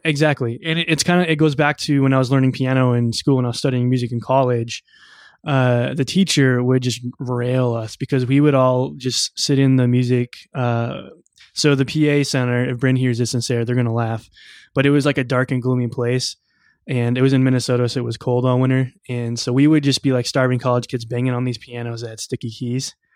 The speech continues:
And so we didn't, you know, like, we weren't really interested in learning how to sight read. We were more interested in memorizing the piece so that we could go and apply for guitar lessons later <laughs> on.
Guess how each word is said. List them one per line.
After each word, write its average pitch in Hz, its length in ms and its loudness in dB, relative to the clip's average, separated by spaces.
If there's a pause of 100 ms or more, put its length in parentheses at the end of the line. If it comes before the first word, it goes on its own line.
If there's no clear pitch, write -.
(400)
And 131 280 0
so 135 140 -2
we 143 200 4
didn't, 190 160 2
you 147 100 4
know, 139 180 2
like, 131 160 -2
we 156 200 4
weren't 175 120 -2
really 147 240 2
interested 135 420 0
in 123 220 0
learning 120 260 0
how 117 120 -6
to 113 80 -6
sight 120 320 -4
read. 135 320 -2 (400)
We 131 120 4
were 135 80 6
more 127 160 4
interested 127 380 -2
in 123 300 -2
memorizing 127 500 4
the 120 100 0
piece 127 300 -2
so 135 80 0
that 120 120 0
we 120 120 0
could 120 180 -6
go 123 200 2
and 117 260 -2 (120)
apply 120 360 0
for 123 220 -2
guitar 117 320 -2
lessons 123 400 0
later 120 340 0
<laughs> - 40 -6
on. 135 200 0